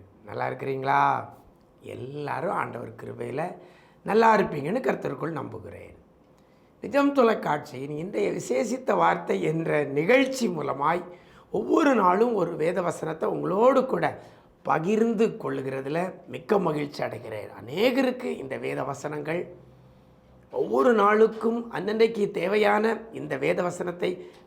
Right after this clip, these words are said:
கர்த்தர் இந்த நிகழ்ச்சி மூலமாய் தருகிறதை நினைத்து மனதார ஆண்டவரை துதிக்கிறேன். ஏசாயா தீர்க்கதரிசியின் புஸ்தகம்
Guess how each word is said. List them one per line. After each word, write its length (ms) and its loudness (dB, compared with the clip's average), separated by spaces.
கர்த்தர் 540 2
இந்த 120 0
நிகழ்ச்சி 420 0
மூலமாய் 480 2
தருகிறதை 540 -2
நினைத்து 340 -4
மனதார 600 0
ஆண்டவரை 400 -4
துதிக்கிறேன். 540 -12
ஏசாயா 600 6
தீர்க்கதரிசியின் 880 4
புஸ்தகம் 720 2